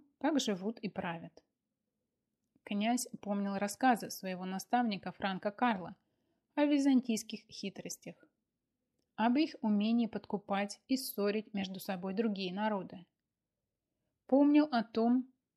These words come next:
как не жалеют друг дружку родные люди. Травят, душат или ссылают далече,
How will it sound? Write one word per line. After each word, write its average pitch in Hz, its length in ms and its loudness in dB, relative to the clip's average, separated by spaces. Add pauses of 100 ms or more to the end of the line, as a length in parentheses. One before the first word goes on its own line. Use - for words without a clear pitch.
(200)
как 277 400 0
не 226 160 2
жалеют 214 540 0
друг 196 260 -4
дружку 196 460 -4
родные 196 440 -2
люди. 185 400 -4 (1000)
Травят, 262 600 6
душат 208 640 2 (460)
или 277 220 4
ссылают 196 600 0
далече, 185 520 -2